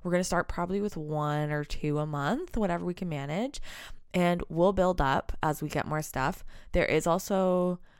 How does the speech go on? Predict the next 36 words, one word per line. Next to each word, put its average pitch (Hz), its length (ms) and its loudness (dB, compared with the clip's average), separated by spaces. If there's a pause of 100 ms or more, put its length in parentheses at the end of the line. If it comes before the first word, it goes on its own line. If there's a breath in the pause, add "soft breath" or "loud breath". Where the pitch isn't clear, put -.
(180 soft breath)
um, 151 1040 -2
we're 151 100 -4
gonna 156 120 0
have 151 140 2
merch 160 460 -2
coming 214 540 -2
eventually. 190 720 -2
You 202 100 2
know, 160 180 2
we've 160 140 -2
got - 200 -4
some 175 180 -4
stuff - 400 -2
down 147 180 0
the 147 100 -4
pipeline. 135 1400 -4 (580 loud breath)
So, 156 440 0 (100)
down 160 220 4
the 165 80 -2
pipeline? 208 520 -4 (120)
We've 180 100 -2
got 226 140 6
some 185 100 -2
stuff 160 240 0
in 139 40 -8
the 120 60 -4
pipe. - 360 -4 (480)
We 277 80 2
got 302 120 6
some 156 120 -6
stuff 135 200 -4
coming 147 200 -6
down 139 180 -4
the 143 60 -8
pipe. 143 340 -2 (720 loud breath)
So, 175 720 4